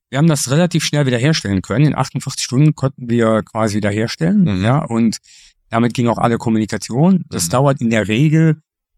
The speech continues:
Speaker 1: nochmal gute zwei Wochen, bis dann alles
Speaker 2: Mhm.
Speaker 1: wieder reibungslos funktioniert. Aber unsere Kundinnen und Kunden konnten nach zwei Tagen wieder ganz normal operieren. Ja, und wir haben eine sehr, sehr stark, also ich sag mal, öffentliche Kommunikation geführt,
Speaker 2: Mhm.
Speaker 1: weil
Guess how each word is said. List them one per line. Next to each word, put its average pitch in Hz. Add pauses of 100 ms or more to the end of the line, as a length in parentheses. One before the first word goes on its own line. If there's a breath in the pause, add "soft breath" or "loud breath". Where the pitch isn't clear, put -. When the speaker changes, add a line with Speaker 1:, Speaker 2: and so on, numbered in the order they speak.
(100)
Speaker 1:
nochmal 127 (120)
gute 131
zwei 123
Wochen, 123
bis -
dann 120 (100)
alles 123 (120)
Speaker 2:
Mhm. 110
Speaker 1:
wieder 104
reibungslos 98
funktioniert. 147
Aber 151 (320 loud breath)
unsere 117
Kundinnen 127
und 110
Kunden 135
konnten 131
nach 113
zwei 113
Tagen 107
wieder 101
ganz 107
normal 98
operieren. 90 (200)
Ja, 143
und 202 (340 loud breath)
wir 110
haben 120
eine 110
sehr, 131 (200)
sehr 120
stark, - (520)
also 101
ich 92
sag 98
mal, 87
öffentliche 123
Kommunikation 101
geführt, 110
Speaker 2:
Mhm. 90
Speaker 1:
weil 107